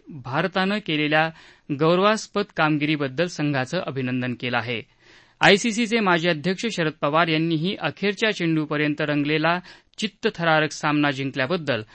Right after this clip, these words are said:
भारताचं अभिनंदन केलं आहे. याखेरीज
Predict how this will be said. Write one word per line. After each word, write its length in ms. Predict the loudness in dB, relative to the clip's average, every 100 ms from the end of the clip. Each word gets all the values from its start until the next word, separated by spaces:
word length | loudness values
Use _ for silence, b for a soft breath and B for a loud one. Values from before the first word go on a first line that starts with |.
| b
भारताचं 600 | -10 -2 0 0 0 -2 -4
अभिनंदन 560 | -4 -4 -2 -2 -4 -6
केलं 160 | -4 -2
आहे. 400 | -2 -6 -10 _ _ -2
याखेरीज 540 | 0 2 0 0 -2